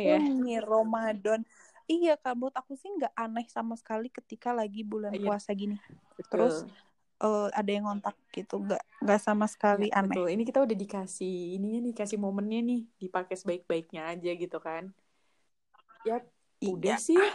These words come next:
Speaker 1: kayaknya kita udah mau juga, kita recordingnya menjelang buka puasa.
Speaker 2: Iya, ini menjelang buka puasa, terus kayak, eh, nggak apa-apa,
Speaker 1: Oke.
Speaker 2: tenggorokan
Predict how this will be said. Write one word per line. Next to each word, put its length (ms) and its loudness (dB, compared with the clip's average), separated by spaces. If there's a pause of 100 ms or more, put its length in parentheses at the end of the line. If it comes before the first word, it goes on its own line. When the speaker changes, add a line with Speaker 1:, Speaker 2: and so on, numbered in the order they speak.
(100)
Speaker 1:
kayaknya 400 0 (100)
kita 160 -2 (140)
udah 220 0 (280)
mau 220 -8 (160)
juga, 220 -4 (240)
kita 200 -4
recordingnya 560 0 (200)
menjelang 440 -4
buka 180 -6
puasa. 280 -6 (1700)
Speaker 2:
Iya, 180 12 (240)
ini 60 0 (100)
menjelang 360 -4
buka 160 -6 (100)
puasa, 340 -6 (180)
terus 220 -12 (320)
kayak, 420 2 (760)
eh, 520 2 (100)
nggak 160 0
apa-apa, 240 0 (380)
Speaker 1:
Oke. 0 -
Speaker 2:
tenggorokan 420 -4